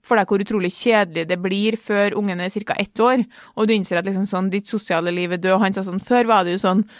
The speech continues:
eh, vil du være med til New York i helg? Vil du være med dit? Skal vi stikke på nachspiel?» Og nå er det bare sånn,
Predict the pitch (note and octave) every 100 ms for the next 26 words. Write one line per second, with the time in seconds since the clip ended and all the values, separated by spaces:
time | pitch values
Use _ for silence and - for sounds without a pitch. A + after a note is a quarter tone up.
0 | - - - A3+ A#3 B3 B3+ B3 G#3 G3+
1 | G3+ G3+ G3+ G#3+ G#3+ G3+ G#3+ A3 A3+ G#3+
2 | G3+ G#3 G3 A3 G#3 F3+ F#3+ - G#3+ G#3+
3 | A#3 G#3 G3 G#3 G3+ - F#3 F#3+ G3+ -
4 | - - G#3 G#3 G#3 G#3+ F#3+ F#3+ F#3 F#3
5 | F#3+